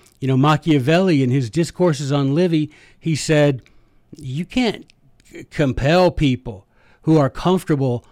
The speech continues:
under slavery to be free, and people that really understand freedom, you can't enslave them." So there's a lot hidden in that, guys. There's a lot in that statement by Machiavelli, who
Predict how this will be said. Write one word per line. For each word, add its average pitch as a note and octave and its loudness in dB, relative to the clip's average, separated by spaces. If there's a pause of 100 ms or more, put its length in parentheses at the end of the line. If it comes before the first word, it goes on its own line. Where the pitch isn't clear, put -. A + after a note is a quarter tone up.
(120)
under D3 0
slavery C#3+ 0
to C#3+ -6
be D#3+ 0
free, D#3 -2 (800)
and C3+ -4
people F3+ 0
that E3 2
really E3+ 4
understand E3+ 2
freedom, F3+ 0 (340)
you D#3 -8
can't G3 2
enslave G3 0
them." - -12 (380)
So - -2
there's A#3+ 4
a G#3 0
lot G#3 0
hidden E3 2
in A#2+ 0
that, G2+ -10
guys. G2+ -16 (360)
There's G3+ 0
a E3+ 2
lot F#3+ 2
in F3 2
that D3 0
statement C#3+ -2
by C3+ -2
Machiavelli, C3 0
who C#3+ 0